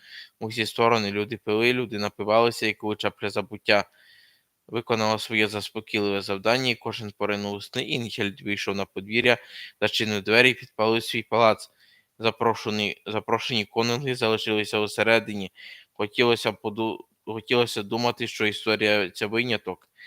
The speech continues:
але це не так. Відомо кілька випадків спалення палацу з гостями усередині. Одна королева навіть спалила свого чоловіка, мабуть, не безпідставно, втім, смерть не була поганою для,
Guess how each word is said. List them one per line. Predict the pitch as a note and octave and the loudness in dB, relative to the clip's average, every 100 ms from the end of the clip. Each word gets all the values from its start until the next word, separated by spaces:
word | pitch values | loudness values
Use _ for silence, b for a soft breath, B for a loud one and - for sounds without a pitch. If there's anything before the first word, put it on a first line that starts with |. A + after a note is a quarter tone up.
| B B _ | B B _
але | G2+ G#2 G#2 | 2 2 0
це | - - - G#2+ | -6 -8 -2 -2
не | G#2+ | -2
так. | - A#2+ A#2 - | 6 8 8 2
Відомо | G2+ G2+ G#2 | -6 -4 -4
кілька | - G#2 - | -6 -8 -2
випадків | A2 G#2+ G#2 - A2 | -2 -2 -6 -8 -10
спалення | - G#2+ G2+ G#2 | 0 2 2 -2
палацу | - G2+ G#2+ - | 0 2 2 -2
з | A#2+ | -6
гостями | G#2+ - G2+ G#2 G#2 | -6 -4 -4 -2 -4
усередині. | G2+ G#2 G#2+ G#2+ G#2+ G2+ - B B B B B B B _ _ _ | -2 0 2 0 -4 -8 -10 B B B B B B B _ _ _
Одна | - G#2+ B2 A#2+ | -4 0 2 2
королева | - A#2 A#2+ B2+ B2 | 4 4 6 6 4
навіть | A#2 A2+ | 2 -2
спалила | - - A2+ A2+ A2+ | -4 -2 2 2 0
свого | - A#2 A2+ | -2 -4 -4
чоловіка, | A2 A2+ G#2+ A2 A2 G#2+ | -4 -6 -2 -2 -2 -4
мабуть, | G#2 G2+ G#2 | -4 -4 -6
не | G#2 | -4
безпідставно, | G2+ G2 - - - A#2 A2+ | -6 -8 -10 -4 4 4 2
втім, | G2+ - G2+ | -6 -8 -10
смерть | - A2 A2 - | -4 -2 -4 -4
не | G#2+ | -6
була | G#2 G#2 G#2 | -2 -2 -2
поганою | - G#2 A2 A#2 A#2+ | -2 0 2 0 -6
для, | G#2+ G#2 | -4 -2